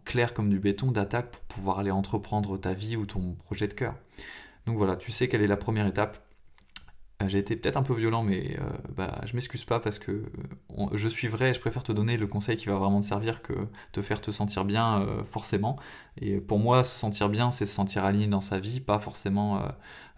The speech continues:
euh, regarder que, euh, de la fausse positivité, euh,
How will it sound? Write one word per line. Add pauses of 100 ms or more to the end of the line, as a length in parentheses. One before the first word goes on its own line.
euh,
regarder
que,
euh,
de
la
fausse
positivité,
euh,